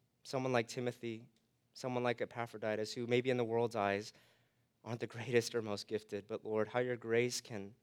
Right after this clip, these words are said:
be perfect even in things like their weakness, even in all the things that they, we and they may lack,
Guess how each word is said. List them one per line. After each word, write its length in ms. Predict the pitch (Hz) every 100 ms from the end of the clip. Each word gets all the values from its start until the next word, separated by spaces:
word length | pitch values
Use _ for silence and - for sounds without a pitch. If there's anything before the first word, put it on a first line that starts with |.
| _ _ _ _ _ _ _ _ -
be 100 | 160
perfect 460 | - 131 131 127
even 240 | 113 127 127
in 80 |
things 240 | 117 117 113
like 140 | 104
their 120 | 107
weakness, 640 | 95 101 101 95 98 - - _ _ _ _ _ _ _ -
even 200 | 113 117
in 100 | 113
all 140 | 113
the 100 | 113
things 260 | - 113 107
that 160 | 104
they, 180 | 110 110 - 90 98
we 220 | 117 120
and 140 | 113
they 140 | 107 110
may 160 | 104
lack, 260 | 98 98 101